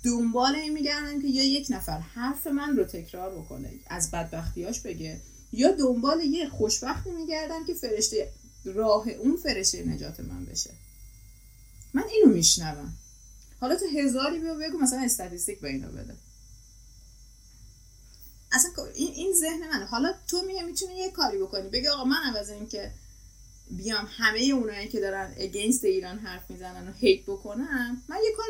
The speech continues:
دیگه می‌کنم. من سلیقهٔ مخاطب رو بالا می‌برم، یعنی سطح سلیقه‌ش رو بالا می‌برم. من مخاطب رو میام یه مقدار مثلاً اطلاع-، به ل-، به لحاظ اطلاعاتی بالا می‌برمش.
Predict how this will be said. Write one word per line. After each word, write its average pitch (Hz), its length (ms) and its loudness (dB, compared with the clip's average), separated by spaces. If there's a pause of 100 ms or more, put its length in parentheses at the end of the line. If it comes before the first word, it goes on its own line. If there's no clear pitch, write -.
دیگه 349 160 0
می‌کنم. 226 440 -2 (320)
من 320 140 6
سلیقهٔ 269 560 6 (180)
مخاطب 247 500 -2
رو 254 80 -2
بالا 156 360 -6
می‌برم، 147 200 -6
یعنی 165 160 -4
سطح 185 340 0
سلیقه‌ش 190 520 -2
رو 247 80 -2
بالا 160 320 -4
می‌برم. - 480 -14 (1500)
من 277 200 4
مخاطب 233 640 0
رو 294 60 -6
میام 285 280 -2 (600)
یه 214 120 -4
مقدار 214 460 -8 (120)
مثلاً 185 520 -6
اطلاع-، 180 460 -4 (560)
به 196 140 -2
ل-، 185 280 -6
به 196 80 -4
لحاظ 185 300 -4
اطلاعاتی 196 600 -6
بالا 294 280 -2
می‌برمش. 185 760 -4